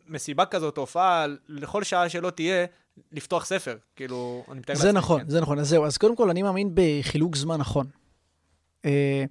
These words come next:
Speaker 2: בעצם לחלק את הזמנים, להגיד, "היום אני עושה את זה, ו-, ויום אחר אני עושה את זה." זאת אומרת, לבנות איזשהו, אתה יודע, איזה לוז מסוים,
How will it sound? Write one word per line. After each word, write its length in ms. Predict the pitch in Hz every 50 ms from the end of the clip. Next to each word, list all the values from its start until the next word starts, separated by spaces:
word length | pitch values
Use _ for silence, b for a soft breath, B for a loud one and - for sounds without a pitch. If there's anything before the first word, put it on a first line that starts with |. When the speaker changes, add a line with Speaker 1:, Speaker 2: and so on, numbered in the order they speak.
| B B B B B B B
Speaker 2:
בעצם 200 | 180 208 - 277
לחלק 260 | 262 247 - 233 233
את 60 | - 247
הזמנים, 400 | 226 190 202 214 214 190 156 139
להגיד, 240 | 139 147 175 196
"היום 220 | 196 190 190 196 202
אני 120 | 196 190
עושה 240 | 165 135 - 190 185
את 60 | 170
זה, 160 | 151 190 220 214
ו-, 300 | 165 139 151 151 143 143 139 B B B B B B B B
ויום 420 | 160 131 135 151 147 147 151 180 185
אחר 220 | 170 - 190 185
אני 100 | 175 156
עושה 260 | 143 127 - - 170
את 60 | 156 131
זה." 80 | 139
זאת 100 | 127 -
אומרת, 200 | 165 170 165 -
לבנות 320 | 156 143 147 208 240 - -
איזשהו, 580 | 208 208 233 214 - - 190 160 143 143 135 131
אתה 120 | - -
יודע, 140 | 160 180 160
איזה 260 | 147 131 131 143 135 - _ -
לוז 300 | 147 143 175 220 220 226
מסוים, 540 | 220 175 - - 147 143 151 180 220 254